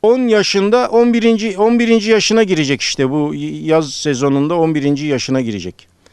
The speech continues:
Kendimiz diktik zeytinleri. Tarlanın tamamı toprak, iyi bir toprak, iyi bir, bir cins toprak. Ve zeytinlerimizin cinsi de gemlik cinsi, sofralığın gemlik cinsi. Yani bu gemliğin, e, çekirdeği küçük oluyor, eti büyük oluyor.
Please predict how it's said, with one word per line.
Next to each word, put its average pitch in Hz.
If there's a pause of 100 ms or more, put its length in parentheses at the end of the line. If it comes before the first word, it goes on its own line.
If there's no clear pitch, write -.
(280)
Kendimiz 160
diktik 120
zeytinleri. 113 (280)
Tarlanın 143
tamamı 127
toprak, 120
iyi 131
bir 113
toprak, 113
iyi 123
bir, 107 (200)
bir 113
cins 104
toprak. - (760)
Ve 127
zeytinlerimizin 156
cinsi 139
de 190
gemlik 147
cinsi, 104
sofralığın 123
gemlik 120
cinsi. 85 (960)
Yani 127
bu 139
gemliğin, 147
e, 110
çekirdeği 160
küçük -
oluyor, 180
eti 165
büyük 170
oluyor. 98